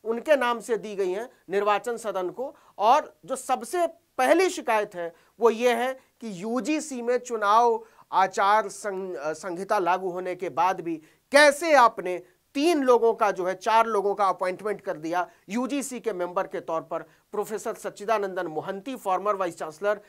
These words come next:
सेंट्रल यूनिवर्सिटी उड़ीसा, प्रोफेसर शशिकला गुलाब राव, ये जो हैं अ, नीपा नई दिल्ली, अ, में प-, के वाइस चांसलर हैं, आशीष कुमार चौहान ये चांसलर हैं University of, अ, इलाहाबाद के,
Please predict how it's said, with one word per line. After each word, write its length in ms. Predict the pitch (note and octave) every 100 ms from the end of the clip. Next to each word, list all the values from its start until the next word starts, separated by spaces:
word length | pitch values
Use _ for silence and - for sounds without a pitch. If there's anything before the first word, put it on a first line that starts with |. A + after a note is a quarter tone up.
| _
सेंट्रल 380 | - G3+ G3+ G#3+
यूनिवर्सिटी 420 | F#3+ F#3 F3+ G3+
उड़ीसा, 480 | E3+ E3 G3 - A#3+ A#3+ _ _ -
प्रोफेसर 460 | G3+ A3 G#3 A3
शशिकला 680 | - G3+ - A#3+ A3 G3+ G3 F#3 - _
गुलाब 400 | C#3+ F#3+ G3 D#3+
राव, 380 | D#3+ G3+ B3 A#3 _ _
ये 240 | D3+ G3 G#3
जो 160 | G#3
हैं 400 | G3 G3+ F#3+ E3+ - _ -
अ, 240 | D#3+ E3 D3
नीपा 540 | F#3+ G#3 E3 A#3+ A3
नई 220 | E3 G3+
दिल्ली, 580 | F3 F#3 G3+ A#3 A3+ G#3+
अ, 240 | E3+ F#3+
में 160 | F#3 G3+
प-, 60 | G3
के 380 | E3+ D#3+ D#3 G3
वाइस 260 | F3 E3+ D#3
चांसलर 460 | F#3 E3+ A3+ A#3+
हैं, 220 | A3 A#3 A#3 - -
आशीष 440 | E3+ F#3+ A3+ A#3+
कुमार 280 | - G3+ G3
चौहान 540 | - F#3+ D#3+ F#3+ A#3 A#3 _ -
ये 100 | F3
चांसलर 640 | F3 G#3+ G#3 F#3+ A#3+ B3+
हैं 200 | A#3 A#3
University 480 | G#3 F#3+ F#3+ - A3
of, 180 | G3+ F#3+ D#3+ -
अ, 200 | A#2 C3+
इलाहाबाद 540 | D#3+ E3+ F3 F3+ G#3 G3+
के, 220 | A#3+ A#3+